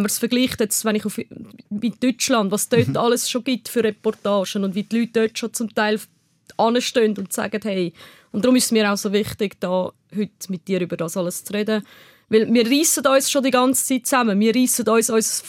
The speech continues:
Speaker 1: ganzes verdammte Leben zusammen,
Speaker 2: Mhm.
Speaker 1: damit wir uns das nicht anmerkt, was wir für einen Struggle haben. Und es ist nicht so, dass wir das lässig finden oder einfach zu faul sind zum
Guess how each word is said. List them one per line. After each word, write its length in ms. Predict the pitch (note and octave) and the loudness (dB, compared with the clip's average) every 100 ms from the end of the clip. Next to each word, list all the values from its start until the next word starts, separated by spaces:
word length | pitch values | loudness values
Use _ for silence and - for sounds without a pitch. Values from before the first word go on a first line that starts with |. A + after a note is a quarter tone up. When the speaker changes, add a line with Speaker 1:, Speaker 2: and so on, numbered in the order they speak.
| - | -2
Speaker 1:
ganzes 640 | A#3+ C4+ D4 - C#4+ C#4 | 2 2 2 0 2 2
verdammte 840 | - A3 - G#3+ A#3+ C4+ - B3 B3+ | 2 -2 2 2 2 0 0 0 0
Leben 500 | F#3+ G#3 B3 B3 A#3+ - | 0 2 2 0 -2 -4
zusammen, 500 | - C4 A#3+ C4+ C4 E3+ | -2 2 4 4 2 2
Speaker 2:
Mhm. 240 | A2+ B2+ - | 2 0 2
Speaker 1:
damit 260 | A#3 C4 | 4 4
wir 160 | - - | 4 2
uns 240 | A#3 B3 | 2 2
das 140 | - A3+ | 0 0
nicht 180 | A3 - | 0 2
anmerkt, 600 | A3 C4 C4+ B3+ B3 - | 2 4 4 2 0 -4
was 160 | A3+ A#3+ | -2 0
wir 100 | A3+ | 2
für 100 | A3+ | 2
einen 200 | G#3 - - | 0 -2 -6
Struggle 460 | - B3+ C4+ C#4 | 0 2 4 2
haben. 300 | C#4+ C4 G3+ E3+ - - - _ _ | 2 0 0 -4 -14 -20 -20 _ _
Und 300 | - A#3+ A3+ - _ _ _ _ - | 0 0 0 -4 _ _ _ _ -4
es 160 | C4 | -2
ist 160 | B3+ - | 0 2
nicht 180 | C4 D#4+ | 2 4
so, 220 | C#4+ D4 | 4 2
dass 160 | D4 D#4 | 2 0
wir 100 | D4 | 0
das 160 | C#4+ | 0
lässig 420 | D4+ D4 - D4 | 0 0 0 -4
finden 380 | - C#4 A#3 A3 | -4 0 0 2
oder 180 | A3 A3 | 0 0
einfach 200 | G#3+ A3+ | -2 -4
zu 120 | - | -10
faul 240 | - B3+ B3+ | -2 0 0
sind 240 | B3+ A#3+ | 0 -2
zum 140 | - | 0